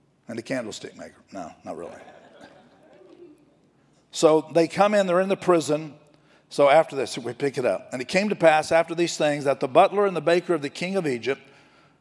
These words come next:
offended the Lord, the king of Egypt, and Pharaoh was angry with the, these two officers, the chief butler and the chief baker. So he put them in custody in the house of the captain of the guard,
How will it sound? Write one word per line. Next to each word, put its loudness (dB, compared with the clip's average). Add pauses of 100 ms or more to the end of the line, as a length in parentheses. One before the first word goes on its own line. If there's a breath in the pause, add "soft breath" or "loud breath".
(360 soft breath)
offended 2
the 4
Lord, 2
the -4
king -4
of -2
Egypt, -4 (420 soft breath)
and -6
Pharaoh 6
was -2
angry 2
with -4
the, -4
these 0
two 2
officers, 2
the -6
chief -6
butler 4
and -4
the -10
chief -4
baker. -2 (440 soft breath)
So 4
he 2
put 2
them 2
in -6
custody 0
in -4
the 0
house 0
of -2
the -4
captain 0
of -4
the -2
guard, 2